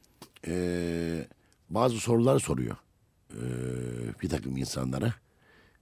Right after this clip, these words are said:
ve her yıl bir soru filan soruyor ve bu soruya verilen cevapları kitaplar halinde toplayıp yayınlıyor. E, bu kitapların elimizde olması bizi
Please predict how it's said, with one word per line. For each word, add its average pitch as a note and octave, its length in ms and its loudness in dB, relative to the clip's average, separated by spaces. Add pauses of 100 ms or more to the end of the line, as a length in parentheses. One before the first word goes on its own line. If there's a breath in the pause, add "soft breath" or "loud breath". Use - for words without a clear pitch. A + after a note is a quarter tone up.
(140)
ve G2 320 2
her - 280 4
yıl F#2+ 200 6
bir F#2+ 60 0
soru F#2 360 2 (540 soft breath)
filan F2 240 0
soruyor D2+ 480 0 (580 soft breath)
ve B2 120 4
bu D3 120 4
soruya F2+ 520 2
verilen F#2+ 360 2
cevapları G2 460 4
kitaplar G#2+ 440 0
halinde C#2 380 2
toplayıp A#2+ 500 0 (840 loud breath)
yayınlıyor. D2+ 540 4 (640 soft breath)
E, F#2 60 2 (500)
bu C3 80 4
kitapların G#2+ 500 0
elimizde A2 440 2
olması G#2+ 580 2
bizi G2 500 2